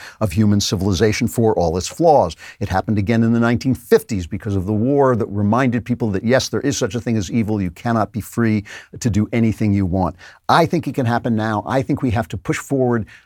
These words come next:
uh, with convincing people on the moral sphere before we can push forward, uh, with moral laws. I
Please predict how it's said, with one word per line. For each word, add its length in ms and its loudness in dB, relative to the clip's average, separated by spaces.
uh, 200 2
with 160 -4
convincing 640 2
people 400 -4
on 140 -2
the 80 -2
moral 340 -2
sphere 320 -2
before 340 -2
we 120 0
can 120 0
push 200 -4
forward, 420 0
uh, 200 2
with 320 -4
moral 640 2
laws. 580 2
I 140 -6